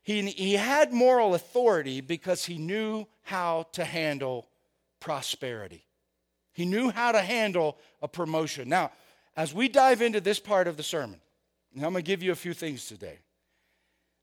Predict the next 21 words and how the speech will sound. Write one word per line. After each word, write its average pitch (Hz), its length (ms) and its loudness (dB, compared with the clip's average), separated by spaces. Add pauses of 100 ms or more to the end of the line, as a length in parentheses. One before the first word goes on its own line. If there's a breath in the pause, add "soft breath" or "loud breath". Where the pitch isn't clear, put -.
there 214 220 6
is 160 100 0
not 190 200 2
a 143 60 0
more 175 360 0
applicable 156 540 -4
message 143 440 -4
that 127 120 -12
could 127 120 -14
be 131 140 -10
preached 135 400 -10
in 113 100 -14
Johnson 127 400 -10
County 117 340 -10
than 101 140 -16
the 104 60 -14
one 107 180 -12
I'm 107 80 -12
about 101 280 -12
to 92 60 -20
preach. - 440 -20